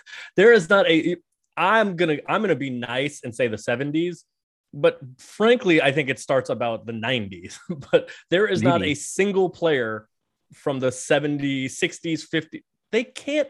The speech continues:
Speaker 1: play into who
Speaker 2: Maybe Wilt.
Speaker 1: who
Speaker 2: Wilt is the one exception, I think, and maybe Russell. Maybe.
Speaker 1: Bill Russell would get destroyed in the N B A today.
Speaker 2: May-,
Speaker 1: Dwight
Speaker 2: probably.
Speaker 1: Howard, who didn't make the, who is the most shocking of it.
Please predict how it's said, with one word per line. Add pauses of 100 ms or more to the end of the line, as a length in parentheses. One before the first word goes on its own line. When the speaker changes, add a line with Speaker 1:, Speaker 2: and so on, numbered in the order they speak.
Speaker 1:
play
into (1160)
who
Speaker 2:
Maybe
Wilt.
Speaker 1:
who
Speaker 2:
Wilt
is
the
one
exception,
I
think,
and
maybe
Russell. (280)
Maybe.
Speaker 1:
Bill
Russell
would
get (380)
destroyed
in
the
N
B
A
today. (520)
Speaker 2:
May-, (180)
Speaker 1:
Dwight
Speaker 2:
probably.
Speaker 1:
Howard,
who
didn't
make
the,
who
is
the
most
shocking
of
it.